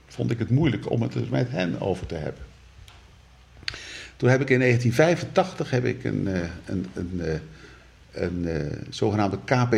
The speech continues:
V-training gedaan. Dus een klinisch pastorale vorming training in het Radboud Ziekenhuis in Nijmegen. En, eh, daar heb ik eigenlijk, eh, ja, geleerd, dat is een hele belangrijke ervaring voor mij geweest.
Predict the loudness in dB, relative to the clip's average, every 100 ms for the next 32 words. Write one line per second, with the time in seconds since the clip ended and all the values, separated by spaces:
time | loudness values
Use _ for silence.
0 | 2 2 2 2 4 4 4 0 -4 -4
1 | -4 -4 -8 -8 -6 0 2 2 0 -2
2 | 0 0 2 0 0 2 2 2 0 -4
3 | -4 -2 -2 -2 -4 -6 -12 -18 -18 -20
4 | -20 -20 -10 0 2 6 4 4 2 0
5 | -2 0 0 0 0 -2 -4 0 2 2
6 | -2 -6 -12 -18 -20 -20 -20 -20 -20 -20
7 | -20 -18 -20 -20 -20 -20 -6 -2 -2 -2
8 | -2 -2 -4 -8 -16 -20 -20 -20 -20 -20
9 | -20 -20 -20 -2 2 4 4 2 4 4
10 | 6 4 2 0 -2 -2 -2 -8 -16 0
11 | 0 2 2 6 6 6 4 4 -4 -10
12 | -10 -6 0 2 4 4 4 4 4 2
13 | 2 0 -2 0 0 0 0 -2 0 0
14 | -2 -2 -2 -4